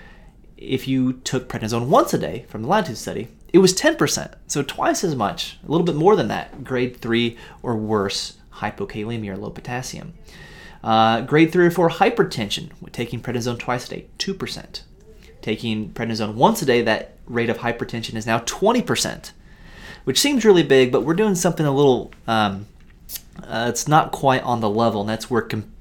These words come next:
we're doing intra-study comparisons. Um, so the placebo arm of the,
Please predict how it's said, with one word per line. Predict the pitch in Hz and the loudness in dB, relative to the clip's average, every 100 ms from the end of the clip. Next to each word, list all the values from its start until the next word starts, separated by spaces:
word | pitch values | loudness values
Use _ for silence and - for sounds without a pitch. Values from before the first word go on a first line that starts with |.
| - | -10
we're | 131 | -6
doing | 110 120 110 | -2 -2 -2
intra-study | - 143 151 - 131 123 - - - - - - - 131 117 | -4 -4 -2 0 -2 -2 -8 -20 -20 -20 -20 -14 -4 -2 -2
comparisons. | 110 107 104 98 98 87 90 - | -2 -4 -2 -4 -4 -8 -10 -12
Um, | 104 98 95 | -10 -10 -10
so | - 110 101 | -6 -6 -6
the | 113 | -6
placebo | - 127 - - 247 185 123 104 101 - - - - - - | -4 -2 0 0 4 8 8 8 4 -4 -18 -20 -20 -14 -4
arm | 117 107 107 | 0 0 -2
of | 107 | -4
the, | 110 101 95 | -2 -2 -4